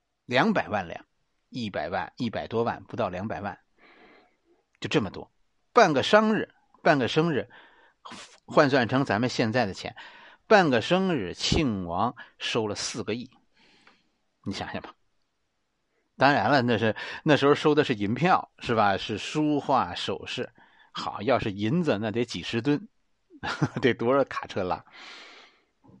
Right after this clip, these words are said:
我问问大家，你觉得庆王需要贪污公款吗？办生日就够了，人家何必贪污呢？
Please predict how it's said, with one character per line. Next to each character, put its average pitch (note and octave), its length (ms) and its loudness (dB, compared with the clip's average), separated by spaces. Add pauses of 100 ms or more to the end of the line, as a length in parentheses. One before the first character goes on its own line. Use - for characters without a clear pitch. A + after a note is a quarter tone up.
(480)
我 A2+ 180 -4
问 A#2+ 140 0
问 F#2+ 100 -4
大 E2+ 160 -8
家， D#2+ 260 -12 (280)
你 B2+ 180 0
觉 A#2 200 2
得 C3+ 240 4 (220)
庆 C3+ 400 0
王 F2+ 420 -4
需 F3+ 420 -4
要 C#3+ 300 -2 (140)
贪 G#2+ 380 -4
污 G2 180 -6
公 G2 220 -6
款 - 340 -12
吗？ - 200 -20 (880)
办 - 200 -2
生 C#4 360 2
日 A#3 100 4
就 F#2+ 180 -2
够 G2 280 2
了， - 120 -8
人 G2+ 160 -2
家 E3+ 120 -2
何 C#3 200 2
必 E3+ 200 0
贪 F#3 360 0
污 F#3+ 180 -2
呢？ E3+ 100 -6